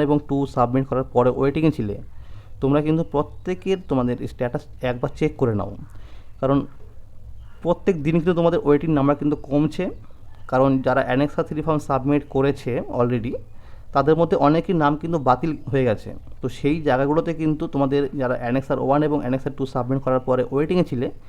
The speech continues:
তাদের কিন্তু সেই জায়গাটা সুযোগ দেওয়া হচ্ছে। তো বন্ধুরা, তোমরা কিন্তু, আহ, স্ট্যাটাস চেক করে নাও, দেখবে তোমাদের কিন্তু এখন লাইভ কেস দেখাচ্ছে অনেকেরই। তো যাদের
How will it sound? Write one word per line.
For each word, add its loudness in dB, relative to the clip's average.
তাদের 2
কিন্তু 2
সেই 0
জায়গাটা 2
সুযোগ 0
দেওয়া 6
হচ্ছে। -2
তো -2
বন্ধুরা, 6
তোমরা 4
কিন্তু, 2
আহ, -2
স্ট্যাটাস 2
চেক 2
করে 4
নাও, 4
দেখবে 0
তোমাদের 4
কিন্তু 2
এখন 2
লাইভ 2
কেস 2
দেখাচ্ছে -2
অনেকেরই। 0
তো 0
যাদের 4